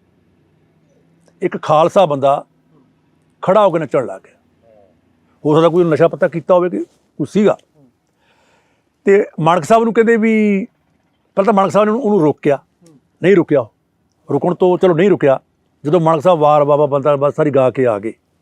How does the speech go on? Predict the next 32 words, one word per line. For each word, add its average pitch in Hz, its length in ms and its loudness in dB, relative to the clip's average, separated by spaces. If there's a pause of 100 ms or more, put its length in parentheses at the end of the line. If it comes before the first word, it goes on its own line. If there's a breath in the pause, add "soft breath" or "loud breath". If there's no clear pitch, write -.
(120)
ਹਟ - 100 -4
ਗਏ। 127 140 -6 (1300)
ਉਹਨੂੰ 175 140 -2
ਕਹਿੰਦੇ, 185 160 2
"ਖਾਲਸਾ 175 320 2
ਜੀ 196 100 2
ਆਓ 170 240 6
ਉਰੇ।" 165 200 -2 (960)
ਉਹਨੂੰ 190 160 -6
ਕਹਿੰਦਾ, 202 60 0
"ਪਤੰਦਰਾ, 160 500 -4 (920)
ਮੈਂ 156 200 -2
ਤਾਂ 190 120 0
ਗਵਈਆ, 139 640 -2 (1040)
ਤੂੰ 185 160 -10
ਦਸਵੇਂ 170 340 0
ਪਾਤਸ਼ਾਹ 190 360 0
ਸਿੰਘ 202 220 -2
ਹੋ 233 60 2
ਕੇ 214 100 2
ਮੇਰੇ 160 320 2
ਮੂਹਰੇ 214 160 -2
ਕਿਉਂ 220 120 -2
ਨੱਚੀ 185 200 -6
ਜਾਂਦਾ? 170 220 -6 (800)
ਤੂੰ 175 140 -2
ਰੜੇ 143 220 2
ਮੈਦਾਨ 143 400 0
ਨੱਚ, 147 240 -2
ਤੂੰ 180 200 -6
ਗੁਰੂ 147 220 -4
ਦੀ 170 280 -2